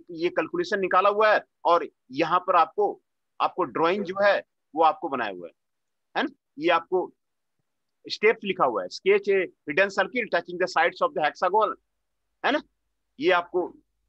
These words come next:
देखिए, ये आपको बनाया हुआ है, है ना? Hexagonal bolt का एजेस ये आपको यहाँ पर आपको दिखाया गया है और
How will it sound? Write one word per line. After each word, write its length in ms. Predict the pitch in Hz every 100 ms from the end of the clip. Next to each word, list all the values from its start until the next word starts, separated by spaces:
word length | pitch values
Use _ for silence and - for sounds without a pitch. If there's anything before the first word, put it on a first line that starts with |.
| -
देखिए, 220 | 160 190
ये 140 | 175 180
आपको 240 | 170 -
बनाया 240 | 147 135 113
हुआ 160 | 98
है, 60 | 82 _ _ _ _ _ _ _ _ _ _ _ _ _ _ _ _ -
है 80 | 196
ना? 80 | 302 _ _ 131
Hexagonal 460 | - 175 156 143
bolt 200 | 127 117 95
का 120 | 80 _ _ _ _ _ _ _ _ _ _ -
एजेस 460 | 160 170 233 208 - _ _
ये 100 | 151
आपको 240 | 175 - 180
यहाँ 200 | 165 165
पर 120 | 185
आपको 240 | 160 160
दिखाया 260 | 139 127 110
गया 140 | 104 87
है 60 | _ _ -
और 180 | 156